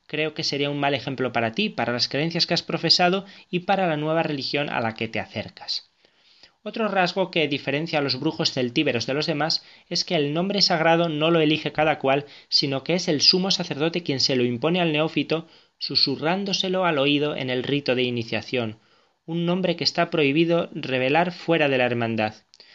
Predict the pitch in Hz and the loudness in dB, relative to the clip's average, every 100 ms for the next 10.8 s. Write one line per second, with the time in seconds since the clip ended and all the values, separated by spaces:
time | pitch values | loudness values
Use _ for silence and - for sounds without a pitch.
0 | - _ 185 190 180 175 170 190 170 135 | -20 _ -6 -2 -2 0 -2 0 -2 -2
1 | 147 143 135 - - 165 - 196 - 151 | -2 -2 -4 0 0 2 0 -2 0 0
2 | 135 127 120 113 117 104 160 170 123 113 | 0 0 -4 -4 -6 -4 0 0 -2 -10
3 | _ _ - 117 117 120 120 120 120 _ | _ _ -18 -14 -8 -6 -4 -6 -10 _
4 | _ 131 120 123 131 - 120 113 117 139 | _ -10 -4 -4 -4 -2 -4 -2 -4 0
5 | 151 151 - - - - 156 160 156 160 | 2 0 -4 -20 -20 -8 -2 -2 0 -2
6 | 190 202 185 202 208 190 170 175 170 147 | 0 0 0 0 0 2 2 2 2 2
7 | 147 143 - 190 214 226 175 180 180 165 | 2 2 2 0 0 0 2 2 0 0
8 | 160 127 113 110 107 110 - - _ _ | 0 2 0 0 -4 -8 -8 -12 _ _
9 | _ 151 175 202 180 202 196 190 151 - | _ -6 -4 -2 -2 -2 0 0 0 -2
10 | 170 - - 143 127 117 113 | 0 0 -2 -2 -2 -2 -4